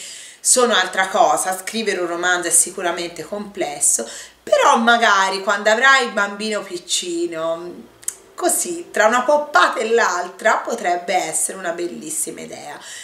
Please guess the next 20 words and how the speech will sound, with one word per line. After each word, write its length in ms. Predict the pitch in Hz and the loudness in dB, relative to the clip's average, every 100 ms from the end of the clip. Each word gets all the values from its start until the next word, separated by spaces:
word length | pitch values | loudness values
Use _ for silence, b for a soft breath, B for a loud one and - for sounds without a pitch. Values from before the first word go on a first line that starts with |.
| B B - | B B 4
quella 300 | 226 214 190 | 6 6 4
di 100 | 190 | 4
raccontare 880 | 185 - - 202 196 214 208 214 | 2 0 -6 -6 2 6 6 6
la 140 | 190 180 | 2 0
storia 420 | - 190 185 185 | 0 0 2 2
d'amore 420 | 180 185 208 185 | 0 0 0 0
dei 140 | 190 202 | 0 0
nonni 380 | 175 170 170 | 0 0 0
e 40 | 165 | 2
soprattutto 1160 | - 185 202 202 - - 170 - _ 175 180 - | 2 0 -2 -2 -4 -12 -12 -14 _ -6 -6 -6
la 160 | 180 175 | -2 0
storia 720 | 180 - - 170 170 170 170 B B B B | 2 0 0 -4 -4 -6 -8 B B B B
della 460 | 170 202 202 175 | 0 2 4 0
nonna, 480 | 170 165 156 160 165 156 | -2 -6 -6 -8 -8 -8
che 120 | 165 | -4
secondo 460 | - 156 175 185 | -4 -4 -10 -14
me 180 | 175 160 | -12 -10
è 80 | 156 | -10
veramente 960 | 156 165 170 160 160 156 - 160 - - | -10 -10 -10 -14 -16 -16 -6 -6 -6 -12
un 500 | 214 190 185 180 175 | -16 -14 -14 -14 -16